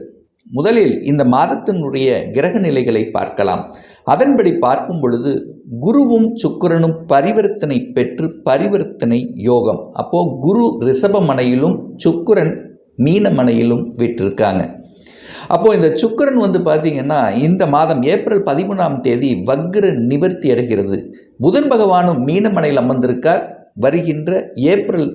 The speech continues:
நான்காம் தேதி, அதாவது ஏப்ரல் மாதம் ஏழாம் தேதி வக்ர நிவர்த்தி அடைகிறது. செவ்வாய் பகவான் நீச்சமாக கடகமனையில் வீட்டிருக்க, ராகு பகவான் மீனத்திலும் கேது பகவான் கன்னியிலும் அமர்ந்திருக்க,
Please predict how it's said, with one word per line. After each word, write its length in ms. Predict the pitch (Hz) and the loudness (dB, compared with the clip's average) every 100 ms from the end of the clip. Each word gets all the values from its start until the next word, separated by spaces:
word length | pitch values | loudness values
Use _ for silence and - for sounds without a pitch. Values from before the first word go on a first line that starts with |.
| - 110 | 0 2
நான்காம் 480 | 123 180 196 190 156 131 | 2 0 -2 -2 -2 -2
தேதி, 280 | 127 123 - - - - | 0 0 -4 -8 -10 -4
அதாவது 320 | 127 127 165 104 - 127 | -2 0 2 2 2 0
ஏப்ரல் 340 | 190 - 202 170 127 | 0 2 2 2 2
மாதம் 300 | 127 147 156 - 113 131 165 | 2 0 -2 -4 0 4 4
ஏழாம் 280 | 208 180 - 131 | 4 0 -2 -2
தேதி 260 | 127 135 - - - | 0 -2 -6 -10 -6
வக்ர 400 | 120 135 143 143 143 - 113 | -2 -2 0 0 0 -2 0
நிவர்த்தி 360 | 117 - 107 | 2 2 2
அடைகிறது. 400 | 104 98 101 92 - - - - - - - | 0 2 2 2 -2 -8 -16 -18 -18 -8 0
செவ்வாய் 440 | 190 202 285 277 | 2 4 4 4
பகவான் 380 | 214 185 180 180 151 147 | 2 2 2 2 0 0
நீச்சமாக 680 | 214 - 196 170 160 147 - | -2 0 0 0 -2 -4 -4
கடகமனையில் 680 | 135 240 190 165 143 127 123 120 127 | -2 0 0 2 2 0 -2 0 -2
வீட்டிருக்க, 460 | 139 123 117 117 143 - - - - 107 127 | 0 0 0 0 0 0 -8 -18 -6 0 4
ராகு 320 | 170 262 285 233 | 4 4 2 2
பகவான் 360 | 196 165 160 - 113 | 0 0 -2 -2 -2
மீனத்திலும் 600 | 131 180 170 - 156 185 190 - - | 0 0 0 -2 0 0 -2 -8 2
கேது 320 | 208 - 247 185 | 4 4 2 -2
பகவான் 400 | 165 139 135 123 - | -2 -2 -2 -4 -6
கன்னியிலும் 640 | - 165 202 185 147 131 123 - 113 | -4 -2 -2 0 0 0 -2 -2 0
அமர்ந்திருக்க, 600 | 147 135 117 - - | 0 2 0 0 0